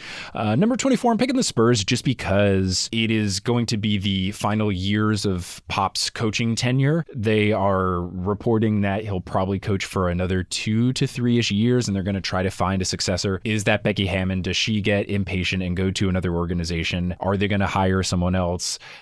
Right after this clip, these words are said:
Uh, I think just the drama around what happens next, 'cause he's been such a huge part of their organization, not just his coaching, but just being synonymous with the Spurs. I think that there could be drama if something comes up where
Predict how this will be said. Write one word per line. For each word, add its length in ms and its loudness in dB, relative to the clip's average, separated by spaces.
Uh, 200 -4
I 140 -2
think 300 -2
just 320 0
the 60 0
drama 300 0
around 600 0
what 200 -2
happens 320 -2
next, 260 -2
'cause 160 -2
he's 180 -2
been 200 -2
such 720 -2
a 320 -2
huge 480 -2
part 200 0
of 100 -2
their 140 0
organization, 840 -2
not 240 0
just 300 -4
his 140 -6
coaching, 380 0
but 160 -2
just 220 -6
being 560 -2
synonymous 720 0
with 300 -2
the 180 -4
Spurs. 680 0
I 120 -2
think 160 -2
that 80 -4
there 140 0
could 160 -4
be 120 -2
drama 420 0
if 160 -4
something 360 -2
comes 280 -2
up 180 -2
where 520 -4